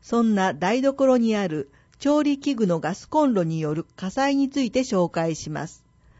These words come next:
ガスコンロ使用中にその場を離れてしまった事例。揚げ物をしていて、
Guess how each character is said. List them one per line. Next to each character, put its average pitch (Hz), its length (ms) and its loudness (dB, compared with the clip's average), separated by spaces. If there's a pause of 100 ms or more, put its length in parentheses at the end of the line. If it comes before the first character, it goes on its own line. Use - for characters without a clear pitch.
(460)
ガ 190 120 0
ス - 140 -8
コ 320 180 2
ン 262 100 2
ロ 185 100 2
使 - 180 -6
用 247 220 4
中 240 260 0
に 220 300 0
そ - 200 -4
の 269 140 2
場 285 160 4
を 277 60 4
離 269 300 -2
れ 269 100 0
て 175 100 -4
し - 160 -8
ま 180 140 -2
っ 202 40 -4
た 196 280 -4
事 147 180 -8
例。 151 300 -4 (840)
揚 190 80 0
げ 254 160 2
物 269 300 4
を 254 100 4
し - 140 -12
て 226 100 4
い 220 100 0
て、 - 300 -4